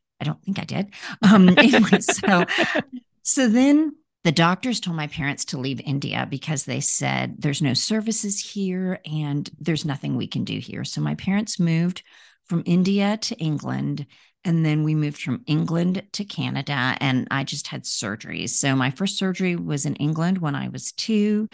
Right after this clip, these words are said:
Speaker 1: Then we moved to Canada for my dad's job, and I had lived in the hospital basically for almost five years and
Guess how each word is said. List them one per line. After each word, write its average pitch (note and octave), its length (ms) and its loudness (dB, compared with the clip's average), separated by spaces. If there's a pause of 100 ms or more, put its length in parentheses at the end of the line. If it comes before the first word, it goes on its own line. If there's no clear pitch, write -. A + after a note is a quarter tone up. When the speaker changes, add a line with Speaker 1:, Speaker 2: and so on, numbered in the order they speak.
(480)
Speaker 1:
Then F3+ 120 4
we G#3 120 8
moved G3+ 260 4
to G#3+ 60 -8
Canada D3 520 -2
for - 140 -8
my C#3 140 0
dad's C#3 320 -4
job, A#2+ 500 -6
and D3 340 -2
I D#3 260 0
had C#3 580 -4 (100)
lived F#3 400 4
in G#3 140 6
the D3 60 -2
hospital B2+ 520 -4
basically A2+ 640 -6
for - 440 -6
almost C4 360 2
five - 340 -10
years B2 500 -2 (760)
and D#3 480 6